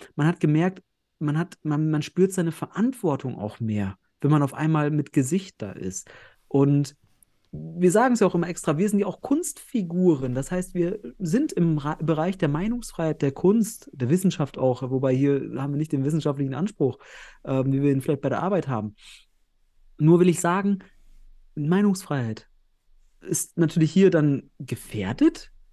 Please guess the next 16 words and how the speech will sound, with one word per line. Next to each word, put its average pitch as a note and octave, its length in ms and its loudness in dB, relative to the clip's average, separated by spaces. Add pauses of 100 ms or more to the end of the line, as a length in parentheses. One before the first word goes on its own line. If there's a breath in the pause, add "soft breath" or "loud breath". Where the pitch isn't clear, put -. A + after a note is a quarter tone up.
(280)
Ist - 220 -2
das, B2 240 -4
also B2 220 -4
wir B2+ 180 0
leben D#3+ 220 6
doch F3+ 140 2
davon. G2 460 -6 (380 soft breath)
Und C#3 200 -2
Anonymität D#3+ 840 2 (580 soft breath)
und C3 380 -4 (340)
ist D3 180 0
hier E3+ 180 2
also D3 200 0
die C#3 240 0
Grenze E3 400 0
der, C#3 200 -4